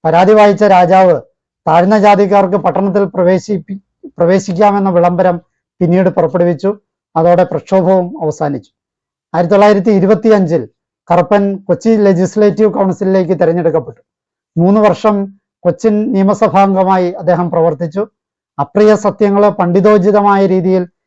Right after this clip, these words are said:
നിയമസഭയിലും രാജ്യസമക്ഷവും അവതരിപ്പിക്കാനുള്ള പ്രത്യേക കഴിവ് അദ്ദേഹത്തിനുണ്ടായിരുന്നു. അദ്ദേഹം നിയമസഭാംഗമായിരിക്കുമ്പോൾ അദ്ദേഹത്തിന്റെ ശ്രമഫലമായിട്ടാണ് കൊച്ചിയിൽ അധകൃതോ ഉദ്ധാരണ വകുപ്പ് തന്നെ രൂപീകരിക്കപ്പെട്ടത്.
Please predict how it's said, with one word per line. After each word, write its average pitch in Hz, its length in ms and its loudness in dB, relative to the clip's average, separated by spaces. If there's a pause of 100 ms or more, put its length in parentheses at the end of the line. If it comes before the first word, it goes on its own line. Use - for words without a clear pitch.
(220)
നിയമസഭയിലും 196 840 0 (320)
രാജ്യസമക്ഷവും 190 920 0 (300)
അവതരിപ്പിക്കാനുള്ള 185 760 0
പ്രത്യേക 180 380 0
കഴിവ് 185 380 0
അദ്ദേഹത്തിനുണ്ടായിരുന്നു. 156 920 -4 (880)
അദ്ദേഹം 190 400 0
നിയമസഭാംഗമായിരിക്കുമ്പോൾ 196 1400 0 (360)
അദ്ദേഹത്തിന്റെ 190 440 0
ശ്രമഫലമായിട്ടാണ് 190 1080 0 (360)
കൊച്ചിയിൽ 190 540 0 (340)
അധകൃതോ 190 640 0 (600)
ഉദ്ധാരണ 196 560 2
വകുപ്പ് 185 480 0
തന്നെ 175 340 -2 (260)
രൂപീകരിക്കപ്പെട്ടത്. 165 680 0